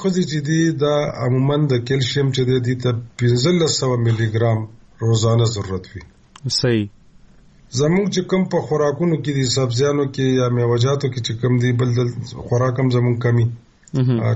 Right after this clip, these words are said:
Speaker 1: ټیک هم نه وي. نو دې کې زیات نه زیات، آه، څلور سوه نه تر شپږ سوه ملي ګرامه خو دې ته میلاو شي.
Speaker 2: مهم.
Speaker 1: باقي نه میلاویږي ورته.
Speaker 2: صحیح.
Speaker 1: کله چې دا په وینه کې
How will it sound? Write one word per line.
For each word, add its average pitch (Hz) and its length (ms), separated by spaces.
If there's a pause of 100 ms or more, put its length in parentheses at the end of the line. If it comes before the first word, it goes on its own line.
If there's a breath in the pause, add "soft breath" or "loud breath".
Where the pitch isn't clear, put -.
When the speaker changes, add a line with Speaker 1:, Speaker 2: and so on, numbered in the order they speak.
Speaker 1:
ټیک 123 200
هم 123 140
نه 123 140
وي. 120 100 (880 loud breath)
نو 139 80
دې 147 320
کې 185 60
زیات 165 420
نه 165 100
زیات، 147 420
آه، 143 260
څلور 143 400
سوه 139 380
نه 135 80
تر 127 140
شپږ 131 320
سوه 123 240
ملي 113 260
ګرامه 123 280
خو 117 140
دې 113 220
ته 120 60
میلاو 117 320
شي. 107 220 (180)
Speaker 2:
مهم. 135 360 (680)
Speaker 1:
باقي 131 420
نه 120 120
میلاویږي 80 640
ورته. 78 280 (120)
Speaker 2:
صحیح. 110 420 (1000)
Speaker 1:
کله 196 220
چې 175 200
دا 160 300 (880)
په 131 60
وینه 160 360 (100)
کې 123 140